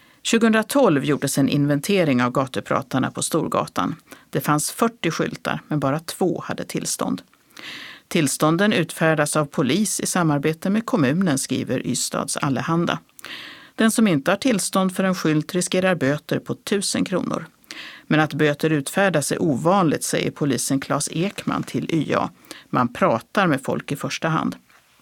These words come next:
Handikapporganisationerna i Simrishamn vill helst att skyltarna förbjuds helt och hållet,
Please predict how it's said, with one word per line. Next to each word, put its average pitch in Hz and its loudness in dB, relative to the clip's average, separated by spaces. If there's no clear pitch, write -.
Handikapporganisationerna 147 2
i 196 0
Simrishamn 165 2
vill 147 -2
helst 139 -2
att 127 0
skyltarna 123 -2
förbjuds 127 -2
helt 170 -2
och 160 -2
hållet, 170 0